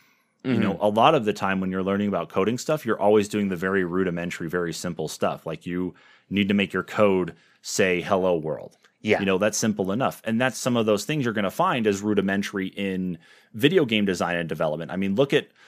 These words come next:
Speaker 1: look at what happened, like, with Doom when that originally came out. And then
Speaker 2: Mm.
Speaker 1: we got Wolfenstein off of that. And, um, we got,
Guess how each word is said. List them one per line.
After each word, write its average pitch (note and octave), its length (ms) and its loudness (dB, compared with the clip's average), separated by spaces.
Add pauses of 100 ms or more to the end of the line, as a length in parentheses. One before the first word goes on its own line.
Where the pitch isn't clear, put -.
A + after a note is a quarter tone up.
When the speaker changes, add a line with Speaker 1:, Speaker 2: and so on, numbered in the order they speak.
(140)
Speaker 1:
look E3 160 4
at F#3+ 80 4
what B2 100 0
happened, A#2 300 -2
like, G#2 180 -2
with - 240 -12
Doom F2 440 -2 (160)
when G#2 160 0
that G#2+ 160 4
originally F#2 360 -2
came F2 240 -10
out. D#2 280 -8
And A2+ 180 0
then G#2+ 120 0
Speaker 2:
Mm. - 20 -6
Speaker 1:
we G#2 100 -2
got F#2+ 200 0
Wolfenstein F#2+ 600 0
off D#2 180 -8
of D#2+ 140 -6
that. D2+ 380 -10
And, F2 600 -6 (560)
um, D#2+ 640 -2 (800)
we G#2 100 -4
got, F2+ 460 2